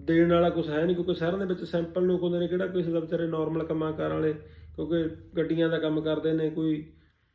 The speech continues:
ਮੰਨ ਲਾ ਇੱਧਰੋਂ ਵੇਚ ਲਈ, ਇੱਧਰੋਂ ਫਲਾਨਾ ਕੁਛ ਕਰ ਲਿਆ, ਕਿ ਉਹੋ ਜਿਹਾ ਸਿਸਟਮ ਵਾਲਾ ਚੱਲਦਾ। ਜਿਹਦੇ ਪਿੱਛੇ ਹੋਇਆ ਉਹ ਆਪਦਾ ਨਿਕਲ ਕੇ ਜਾ ਕੇ ਬਹਿ ਗਿਆ। ਇਹ ਤੋਂ ਇਹੀ ਆ ਵੀ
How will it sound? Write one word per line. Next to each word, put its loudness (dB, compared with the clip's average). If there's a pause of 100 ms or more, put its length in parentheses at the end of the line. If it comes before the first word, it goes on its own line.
(220)
ਮੰਨ 2
ਲਾ 2
ਇੱਧਰੋਂ 0
ਵੇਚ 0
ਲਈ, 0
ਇੱਧਰੋਂ 0
ਫਲਾਨਾ 0
ਕੁਛ -2
ਕਰ -4
ਲਿਆ, 0
ਕਿ -2
ਉਹੋ -4
ਜਿਹਾ -2
ਸਿਸਟਮ -2
ਵਾਲਾ 2
ਚੱਲਦਾ। -2 (540)
ਜਿਹਦੇ 2
ਪਿੱਛੇ 0
ਹੋਇਆ 2 (380)
ਉਹ 0
ਆਪਦਾ 0
ਨਿਕਲ -8
ਕੇ -8
ਜਾ -8
ਕੇ -10
ਬਹਿ -12
ਗਿਆ। -14 (1300)
ਇਹ 4
ਤੋਂ 4
ਇਹੀ 6
ਆ 4
ਵੀ 2